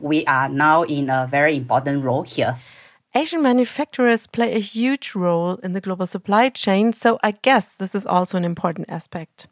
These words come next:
Speaker 1: In, in Asia here, I, I know that, uh, a lot of companies, they are manufacturing companies, and, uh, we utilize more and more additive manufacturing, uh,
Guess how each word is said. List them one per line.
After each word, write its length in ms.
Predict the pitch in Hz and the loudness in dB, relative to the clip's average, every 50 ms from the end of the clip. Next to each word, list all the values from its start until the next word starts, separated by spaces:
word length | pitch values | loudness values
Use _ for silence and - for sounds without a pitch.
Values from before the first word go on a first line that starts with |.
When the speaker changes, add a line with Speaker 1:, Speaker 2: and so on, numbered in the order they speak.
| _ _ _ _ - - | _ _ _ _ -12 -6
Speaker 1:
In, 520 | - 214 208 208 208 208 214 208 - - - _ _ _ _ - | -2 -2 0 0 0 0 -2 -2 -4 -8 -10 _ _ _ _ -4
in 120 | 190 196 - | -4 -2 0
Asia 500 | - 214 233 - - 285 269 269 269 - - _ _ | 0 0 0 2 2 2 2 2 2 -2 -6 _ _
here, 540 | - - - - - 180 170 170 185 202 - - | -14 -12 -8 -4 0 2 4 4 4 4 4 2
I, 280 | 156 151 151 156 151 - | 2 4 2 2 0 2
I 140 | 151 160 165 | 2 2 2
know 280 | 170 185 190 202 196 | 2 2 2 2 0
that, 360 | 180 - 185 175 165 135 - - | 0 0 2 2 2 2 2 2
uh, 140 | 143 135 - | 2 2 2
a 100 | 151 156 | 2 2
lot 220 | 156 165 170 165 156 | 4 4 4 4 4
of 200 | 151 147 143 - | 2 0 -2 -2
companies, 540 | - 156 147 151 165 160 160 160 160 - | -2 -2 0 0 0 0 0 0 0 -2
they 100 | - 151 | -2 0
are 100 | 135 127 | 0 0
manufacturing 640 | 131 135 139 147 151 151 - 160 143 - - 180 185 | 0 0 0 0 0 0 -2 -4 -4 -4 -4 -4 -2
companies, 680 | - 139 131 127 127 123 123 117 120 156 - - - - _ - - - - _ _ - | -2 -4 -4 -4 -4 -4 -4 -4 -4 -4 -4 -6 -8 -10 _ -20 -20 -20 -20 _ _ -4
and, 360 | - 156 160 156 156 156 151 | 0 0 2 4 4 4 4
uh, 280 | 156 151 147 147 147 147 | 4 4 4 4 2 2
we 160 | 143 143 165 165 160 | 2 2 2 2 2
utilize 920 | 160 160 185 175 - 190 180 185 185 190 190 190 - - - - - - _ | 2 0 0 2 2 2 4 4 4 2 2 -2 -4 -6 -8 -10 -12 -10 _
more 160 | - 175 202 - | 2 4 4 6
and 240 | 160 156 147 143 | 4 4 2 2
more 360 | 147 156 165 165 170 175 175 - | 4 4 4 6 6 4 4 2
additive 460 | - 151 151 170 160 160 170 160 151 | 2 0 0 0 -2 -2 0 0 0
manufacturing, 800 | 147 147 143 143 139 165 151 - - - 170 160 165 160 160 | 0 0 -2 -2 0 -2 -2 -2 0 0 2 4 4 4 4
uh, 480 | 147 135 135 131 131 127 127 127 127 | 4 2 2 0 0 0 -2 -4 -4